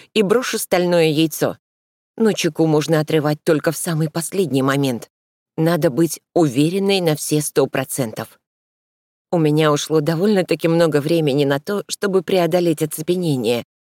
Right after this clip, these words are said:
вновь обрести настоящий слух и сообразить, что вакханалия, звучавшая у меня в ушах, была всего лишь шумом леса. Я резко встала и выглянула.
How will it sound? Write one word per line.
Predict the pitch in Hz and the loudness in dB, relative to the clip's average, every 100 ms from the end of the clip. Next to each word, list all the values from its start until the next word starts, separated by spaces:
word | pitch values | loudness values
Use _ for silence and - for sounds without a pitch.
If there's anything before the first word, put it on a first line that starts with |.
| _ | _
вновь | 202 247 208 | -2 0 2
обрести | 160 156 151 - 214 | 0 2 0 -2 0
настоящий | 190 160 160 147 123 - 131 | 0 0 0 -2 -2 -2 -4
слух | - 147 107 - _ _ _ _ | -4 -4 -4 -10 _ _ _ _
и | - 202 | -2 -2
сообразить, | 185 170 170 175 202 190 - | 0 0 0 0 -2 -4 -6
что | - 196 | -6 -2
вакханалия, | 175 - 180 190 220 156 143 | -2 -2 -2 0 0 2 2
звучавшая | 160 170 175 151 - 151 | 0 0 -2 -2 2 4
у | |
меня | 147 151 143 | 4 2 0
в | |
ушах, | 151 - 135 - _ _ _ | -2 -2 -4 -6 _ _ _
была | 214 247 262 | 2 2 2
всего | - 214 180 | 0 0 2
лишь | 196 170 | 2 2
шумом | - 156 151 139 | 0 0 2 2
леса. | 135 123 - 87 - _ _ _ _ _ _ _ | 0 -2 -6 -12 -16 _ _ _ _ _ _ _
Я | - 196 156 | -2 0 2
резко | 143 - | -2 -4
встала | 147 - 190 170 | -6 -4 -2 2
и | 139 | 4
выглянула. | 139 135 131 123 117 107 | 4 2 0 0 0 -2